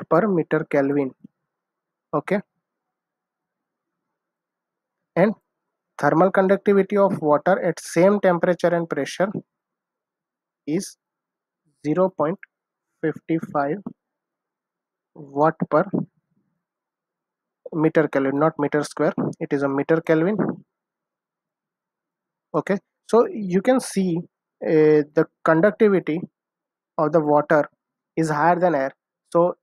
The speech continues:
if the denominator value will be lower, then, uh, resistivity, uh, or resistance will be higher. Okay, so here you can see the thermal conductivity of air is less. Okay,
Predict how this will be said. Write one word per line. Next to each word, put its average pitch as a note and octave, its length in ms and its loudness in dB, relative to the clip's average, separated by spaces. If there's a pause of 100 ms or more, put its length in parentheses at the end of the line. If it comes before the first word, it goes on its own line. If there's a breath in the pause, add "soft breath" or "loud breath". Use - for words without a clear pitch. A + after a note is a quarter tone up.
(140)
if F#3 180 -2
the G3+ 100 -2
denominator G#3 680 0
value F#3 360 0
will F3 180 -2
be E3+ 140 -2
lower, D#3 440 0 (500)
then, D#3+ 300 -2
uh, D3+ 360 0 (280)
resistivity, E3+ 840 -4 (500)
uh, D3+ 360 -2 (140)
or D#3+ 140 0
resistance E3 640 -2
will D#3 180 -2
be D#3+ 120 2
higher. C#3+ 320 -2 (500)
Okay, F3 240 -4 (640)
so D3+ 340 0 (440)
here E3+ 220 2
you F3+ 100 0
can F#3 200 0
see F#3 200 -4
the E3+ 440 2
thermal E3 280 -2
conductivity E3+ 540 -4
of F3 180 -2
air D#3 220 -2
is E3+ 180 -4
less. D3 240 -4 (960)
Okay, F#3+ 200 -8